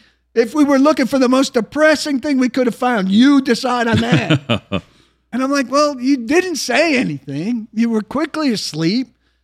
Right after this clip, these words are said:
Speaker 1: I figured you didn't, you, you, I figured you didn't care."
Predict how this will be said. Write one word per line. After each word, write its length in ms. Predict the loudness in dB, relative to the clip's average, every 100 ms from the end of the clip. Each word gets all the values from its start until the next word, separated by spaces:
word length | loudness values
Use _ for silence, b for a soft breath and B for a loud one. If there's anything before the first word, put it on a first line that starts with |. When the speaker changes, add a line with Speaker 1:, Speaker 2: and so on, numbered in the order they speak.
| _ -12
Speaker 1:
I 80 |
figured 320 | -8 -2 0 2
you 60 |
didn't, 320 | 0 0 0 -2 -2
you, 300 | 0 0 0
you, 60 | 0
I 140 | -2
figured 320 | -2 -2 0
you 80 | 0
didn't 240 | -2 -6
care." 560 | -4 -2 0 -2 -6 -8